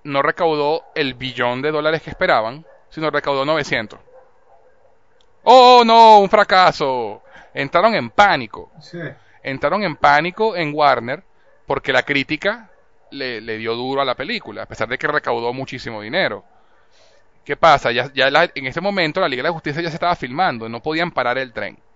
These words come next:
Speaker 1: La Liga de la Justicia era la película que, que, que se ta-, que la siguiente película que de, con, de Zack Snyder.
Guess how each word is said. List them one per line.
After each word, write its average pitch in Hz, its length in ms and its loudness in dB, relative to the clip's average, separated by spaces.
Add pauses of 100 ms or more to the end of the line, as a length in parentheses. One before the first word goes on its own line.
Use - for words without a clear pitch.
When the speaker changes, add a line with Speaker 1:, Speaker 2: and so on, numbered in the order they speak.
(920)
Speaker 1:
La 117 80 -8
Liga 113 120 -4
de 131 60 -2
la 156 60 -2
Justicia 170 340 -4
era 170 80 2
la 143 100 0
película 113 360 -10
que, 107 300 -10
que, 107 180 -12
que 123 80 -20
se - 120 -18
ta-, 110 220 -6
que 110 220 -12
la 110 100 -12
siguiente 117 280 -8
película 143 440 -6
que 117 240 -8 (160)
de, 120 220 -8 (180)
con, 131 140 -8 (120)
de 120 100 -8
Zack 110 180 -4
Snyder. 117 440 -4